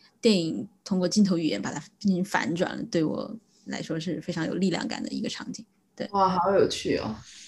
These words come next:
Speaker 2: 那你知道一秒之后发生了什么吗？
Speaker 1: 一秒之后？
Speaker 2: Jack就被射死了，是吗？
Speaker 1: 对，对，对，接下来的，
Speaker 2: <laughs>
Speaker 1: 接下来，后来就黑幕了，然后就听到砰砰砰枪响，他就射死了。
Speaker 2: 嗯，嗯，好有趣哦。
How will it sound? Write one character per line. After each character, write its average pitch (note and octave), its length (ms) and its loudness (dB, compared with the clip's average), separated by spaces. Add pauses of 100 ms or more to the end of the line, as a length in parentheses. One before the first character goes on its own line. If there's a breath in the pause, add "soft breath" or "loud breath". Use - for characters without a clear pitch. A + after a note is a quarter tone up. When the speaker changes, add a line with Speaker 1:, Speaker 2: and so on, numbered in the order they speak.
(180)
Speaker 2:
那 D#4+ 120 6
你 G#3+ 120 6
知 G#3 100 6
道 A#3+ 140 8
一 C4 100 6
秒 D#3+ 220 4
之 E3+ 120 0
后 G#3+ 80 6
发 F#3 220 -2
生 F#3 180 -6
了 F3 100 -6
什 - 120 -10
么 - 100 -8
吗？ F#2 200 -12 (840)
Speaker 1:
一 A#3+ 120 -4
秒 G3+ 260 0
之 - 140 -10
后？ A3+ 300 -6 (880)
Speaker 2:
Jack A#3+ 300 -2
就 A#3 140 -2
被 B3+ 160 2
射 A3+ 300 0
死 - 200 -12
了， - 260 -8
是 - 140 -12
吗？ A#3 100 -6
Speaker 1:
对， A3+ 240 4
对， G3+ 260 2
对， F#3+ 200 -4
接 A#3 140 -4
下 A3+ 160 -2
来 - 100 0
的， D4 240 6
Speaker 2:
<laughs> - 100 -2
Speaker 1:
接 A3 40 -2
下 A3 140 -4
来， E3+ 200 -2
后 B3+ 140 -2
来 G#3 140 2
就 G#3+ 220 0
黑 A3 200 0
幕 A3+ 220 2
了， F3+ 120 -2
然 F3+ 120 -6
后 G3+ 100 -4
就 F#3+ 160 -10
听 - 160 -16
到 F3+ 200 -12
砰 F#3 140 0
砰 F3 180 2
砰 E3 180 0
枪 F3 200 2
响， F3+ 280 2
他 - 140 -12
就 F3+ 120 -6
射 - 220 -8
死 - 160 -10
了。 - 220 2
Speaker 2:
嗯， C4 100 8 (520 loud breath)
嗯， - 340 -2 (680)
好 G3+ 160 2
有 G#3+ 160 6
趣 - 280 -4
哦。 - 240 -4